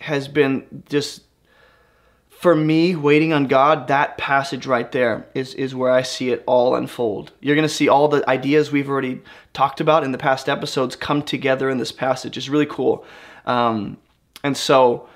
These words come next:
you know, everyone's waiting on God. You're waiting on God. I'm waiting on God, uh, for something, for God to move, maybe just to be near to God. We're all waiting on God in some degree.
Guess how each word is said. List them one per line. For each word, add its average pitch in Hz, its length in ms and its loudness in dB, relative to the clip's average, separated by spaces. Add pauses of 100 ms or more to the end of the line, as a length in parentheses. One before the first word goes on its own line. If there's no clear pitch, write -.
(300)
you 156 120 4
know, 156 80 6
everyone's 175 340 2
waiting 156 260 4
on 139 140 2
God. 131 300 2
You're 147 160 4
waiting 165 260 4
on 156 160 2
God. 156 260 4
I'm 135 140 0
waiting 147 280 2
on 139 160 0
God, 143 420 2
uh, 127 260 0
for - 180 -2
something, 143 600 0
for 123 240 -8
God 135 240 0
to - 80 -8
move, 135 520 0 (320)
maybe 131 200 -4
just 131 340 -6
to 139 60 -8
be 127 120 -4
near 131 260 -2
to - 120 -14
God. 131 220 2
We're 147 100 6
all 180 220 6
waiting 147 400 2
on 135 140 -2
God 131 260 2
in 127 80 -6
some 127 200 -4
degree. 120 440 -4